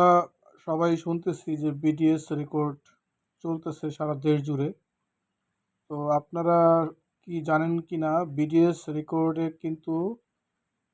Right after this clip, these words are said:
চলমান যে কাজ চলতেছে, সেইখানে অনেক মৌজাতেই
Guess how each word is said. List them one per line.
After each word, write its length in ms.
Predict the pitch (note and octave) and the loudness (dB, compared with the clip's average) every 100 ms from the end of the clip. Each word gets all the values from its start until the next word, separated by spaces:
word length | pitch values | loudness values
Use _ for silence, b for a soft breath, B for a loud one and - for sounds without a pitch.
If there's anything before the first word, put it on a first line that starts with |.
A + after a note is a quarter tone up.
| _ - | _ -6
চলমান 600 | D#3+ F3 F3+ F#3+ F#3+ D#3 | 0 2 4 2 0 -4
যে 160 | E3 | -10
কাজ 240 | D#3 E3+ E3 | -2 2 2
চলতেছে, 560 | - F3+ F3+ E3+ D#3 | 0 -4 -4 -4 -4
সেইখানে 600 | C#3 G#3 F#3+ E3 E3+ G#3 C#4+ _ _ _ _ _ - | -6 -6 -6 -4 -4 -6 -8 _ _ _ _ _ -8
অনেক 440 | D#3+ F3 F3 - | -2 -2 -2 -6
মৌজাতেই 720 | D#3 D#3+ E3+ F3 E3 D#3 G#3 | -4 -2 0 -2 0 0 -2